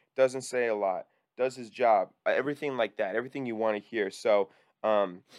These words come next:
I think he could get a little bit better with his ball, uh, ball skills, but other than that, I think Christian Gonzalez is, you know, again, he's the highest rated corner on a lot of people's boards for a reason. This guy's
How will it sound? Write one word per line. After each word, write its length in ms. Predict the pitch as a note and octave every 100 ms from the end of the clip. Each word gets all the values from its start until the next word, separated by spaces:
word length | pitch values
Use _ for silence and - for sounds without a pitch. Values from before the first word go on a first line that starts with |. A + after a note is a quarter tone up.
| _ _ C#3
I 80 |
think 220 | C#3 D#3+ C#3+
he 100 | B2+
could 360 | - D3+ C#3+
get 120 | C#3+
a 60 | B2+
little 320 | A#2+ C3 C3+
bit 180 | C3 B2+
better 260 | C3 B2+ C3
with 360 | A#2 G#2+ - _ _
his 240 | - F#2+
ball, 420 | - - A#2 C#3 - _ _
uh, 140 | G#2
ball 240 | F#2 A2 C#3
skills, 400 | - F3 G3+ - _ _ _ _
but 160 | B2+ B2
other 200 | B2 D#3
than 160 | D3 B2+
that, 180 | B2 A#2
I 80 | A2+
think 200 | C#3+ C3
Christian 260 | B2+ C3
Gonzalez 560 | A#2 A#2 A2+ G#2 G#2 -
is, 380 | G#2+ G#2+ G2+ - _ _ _ _ _ _
you 100 | A#2+
know, 200 | G#2+ G#2 - -
again, 360 | C3 C3+ A2 G#2+
he's 260 | B2+ D#3 -
the 80 | -
highest 320 | C3+ D#3 D#3
rated 200 | D3 B2+
corner 180 | A#2+ C3
on 60 | A#2
a 40 |
lot 80 | A2+
of 80 | A2
people's 200 | A2+ G#2
boards 260 | A2 G#2+
for 100 | -
a 60 | G2+
reason. 220 | G2+ F#2+
This 100 | G2+
guy's 240 | C3 A#2